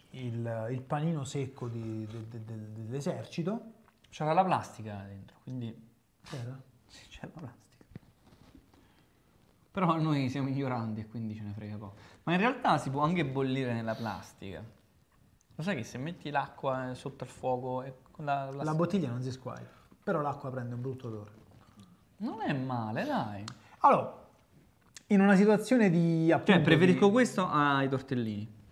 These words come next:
Speaker 1: Sì, anch'io. Ma
Speaker 2: È,
Speaker 1: questo,
Speaker 2: è
Speaker 1: questo
Speaker 2: buono.
Speaker 1: dovrebbe darti la misura di quanto mi fanno schifo i tortellini.
Speaker 2: Non è, non è malaccio, ragazzi. Anzi, col fatto che l'ho riscaldato co-, con tutta questa, secondo me prende anche un valore aggiunto sentimentale.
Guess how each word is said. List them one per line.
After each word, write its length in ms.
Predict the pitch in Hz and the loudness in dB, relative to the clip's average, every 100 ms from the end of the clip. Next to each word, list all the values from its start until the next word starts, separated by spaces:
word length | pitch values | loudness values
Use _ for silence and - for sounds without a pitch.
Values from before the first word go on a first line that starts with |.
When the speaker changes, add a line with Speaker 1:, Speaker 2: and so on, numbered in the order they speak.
| - | -18
Speaker 1:
Sì, 180 | - 151 | -4 -2
anch'io. 480 | 117 - 123 107 - _ _ - | -2 -4 -6 -6 -14 _ _ -14
Ma 160 | 143 - | -14 0
Speaker 2:
È, 60 | |
Speaker 1:
questo, 240 | 185 151 - | 2 2 2
Speaker 2:
è 40 | |
Speaker 1:
questo 200 | 185 240 165 | 4 6 8
Speaker 2:
buono. 100 | 160 | 8
Speaker 1:
dovrebbe 240 | 151 147 | 8 6
darti 260 | 147 151 147 | 4 2 -2
la 100 | 135 | 0
misura 300 | 135 147 135 | 0 0 0
di 80 | |
quanto 260 | 127 139 131 | 0 -2 -4
mi 80 | 131 | -4
fanno 200 | 123 123 | -6 -6
schifo 300 | - 143 120 | -8 -8 -6
i 40 | |
tortellini. 600 | 117 117 - 117 110 107 104 | -6 -8 -8 -8 -8 -10 -8
Speaker 2:
Non 140 | 262 403 | -6 -2
è, 460 | 262 165 135 135 135 | 0 0 -2 -2 -2
non 140 | 180 | -2
è 80 | 220 | -2
malaccio, 540 | 147 127 113 110 - | -2 0 -2 -2 -2
ragazzi. 420 | 151 127 104 - | -2 0 -4 -2
Anzi, 420 | 220 151 120 127 - | 0 0 -2 -6 -6
col 140 | 170 | -8
fatto 300 | 170 269 - | -6 -6 -2
che 80 | 180 | 0
l'ho 120 | 151 | 0
riscaldato 1160 | 151 - 151 139 143 135 139 135 127 127 127 127 - - - _ | -2 0 0 4 2 2 2 0 0 0 0 -4 -14 -20 -20 _
co-, 160 | - 135 | -8 -8
con 140 | 147 | -8
tutta 160 | 151 156 | -2 -2
questa, 400 | 151 147 139 - | -2 -4 -6 -6
secondo 320 | - 175 185 | -8 -4 -2
me 120 | 214 | 0
prende 300 | 143 135 139 | 0 0 -2
anche 180 | 156 175 | -4 -2
un 80 | 165 | -2
valore 300 | 143 139 127 | 0 0 -2
aggiunto 920 | 127 143 135 135 135 127 120 117 113 | -4 -6 -8 -4 -4 -2 -2 -4 -6
sentimentale. 840 | 113 131 127 127 120 117 98 101 | -6 -4 -2 0 -2 -4 -8 -12